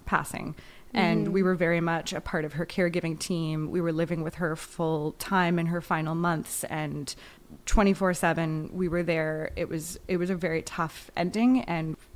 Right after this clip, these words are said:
Speaker 1: and I'm grateful that we had that chance to spend that time with her.
Speaker 2: Yeah.
Speaker 1: But I now also understand that those really rough weeks,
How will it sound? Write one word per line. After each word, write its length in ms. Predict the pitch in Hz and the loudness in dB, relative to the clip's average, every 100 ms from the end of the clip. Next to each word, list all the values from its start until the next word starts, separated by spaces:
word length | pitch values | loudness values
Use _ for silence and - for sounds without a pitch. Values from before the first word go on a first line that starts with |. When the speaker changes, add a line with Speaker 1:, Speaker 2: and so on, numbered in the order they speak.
| - | -8
Speaker 1:
and 120 | 160 | -4
I'm 240 | 151 151 - | -2 -4 -6
grateful 340 | - 170 - 180 | -4 -4 -2 -4
that 100 | - | -4
we 80 | 160 | -4
had 240 | 151 156 | -4 -2
that 280 | 151 78 - - - - - - | -2 -4 -8 -18 -18 -20 -20 -12
chance 260 | - 202 180 | 0 0 0
to 100 | - | -4
spend 220 | - 180 | -2 -2
that 100 | - | -2
time 260 | - 220 247 | 0 6 6
with 120 | 226 | 6
her. 180 | 175 160 | 2 2
Speaker 2:
Yeah. 340 | 226 214 - 196 | 2 0 0 2
Speaker 1:
But 440 | 202 170 156 - - - | 6 6 4 0 -2 0
I 100 | 180 | 2
now 280 | 180 175 180 | 4 4 4
also 280 | 175 - 185 | 2 0 -2
understand 640 | 165 170 - 165 156 156 | -2 -4 -4 -4 -4 -4
that 100 | - - - - - | -8 -12 -20 -20 -2
those 220 | 175 170 160 | 2 2 0
really 440 | 135 185 180 180 | 0 4 4 4
rough 640 | 156 156 175 165 - - - - | 0 4 6 6 0 -8 -14 -10
weeks, 640 | 160 190 180 - - - | -4 -2 -2 -4 -6 -6